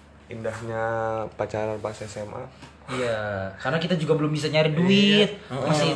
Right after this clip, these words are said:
Speaker 2: bergantung sama orang tua, jadi ya
Speaker 3: Seharusnya
Speaker 2: ah.
Speaker 3: kalian tuh ngertiin lah ya.
Speaker 2: Ya, itu sih sisi buruk pacaran di pelajar sih, kalau misalnya
Speaker 1: Iya, benar-benar.
Speaker 2: orang tua lu apalagi yang kayak nggak terlalu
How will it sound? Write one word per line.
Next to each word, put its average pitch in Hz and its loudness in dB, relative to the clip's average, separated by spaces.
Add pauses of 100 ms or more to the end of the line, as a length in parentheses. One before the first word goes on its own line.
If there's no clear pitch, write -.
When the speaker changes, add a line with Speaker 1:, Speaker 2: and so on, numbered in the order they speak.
(120)
Speaker 2:
bergantung 156 2
sama 151 2
orang 147 6
tua, 170 6
jadi 147 2
ya 139 10 (680)
Speaker 3:
Seharusnya 127 4
Speaker 2:
ah. 175 4
Speaker 3:
kalian 151 6
tuh 175 6
ngertiin 160 4
lah 151 6
ya. 139 8 (320)
Speaker 2:
Ya, 110 -8
itu 151 -2
sih 190 2
sisi 151 -4
buruk 143 -2 (500)
pacaran 143 6
di 147 0
pelajar 143 4
sih, 156 -6
kalau 131 2
misalnya 127 2
Speaker 1:
Iya, - -12
benar-benar. 110 -6 (800)
Speaker 2:
orang 131 4
tua 135 4
lu 143 4
apalagi 139 4
yang 139 -2
kayak 127 2
nggak 131 2
terlalu 135 2